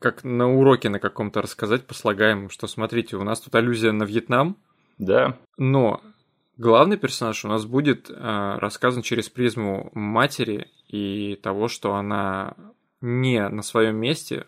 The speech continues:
Speaker 1: потеряла связь со своим, со своим прошлым и со своей семьей.
Speaker 2: Да.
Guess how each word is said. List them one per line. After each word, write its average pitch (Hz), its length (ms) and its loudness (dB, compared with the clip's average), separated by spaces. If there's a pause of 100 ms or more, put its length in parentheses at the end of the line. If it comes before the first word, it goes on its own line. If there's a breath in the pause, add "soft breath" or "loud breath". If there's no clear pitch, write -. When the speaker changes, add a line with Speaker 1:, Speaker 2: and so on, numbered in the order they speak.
Speaker 1:
потеряла 120 500 2
связь 113 400 0
со - 320 -12
своим, 110 540 -4 (200)
со - 80 -8
своим 113 240 0
прошлым 131 440 2
и - 20 -2
со - 80 -12
своей 107 180 -2
семьей. 113 520 0 (100)
Speaker 2:
Да. 101 260 4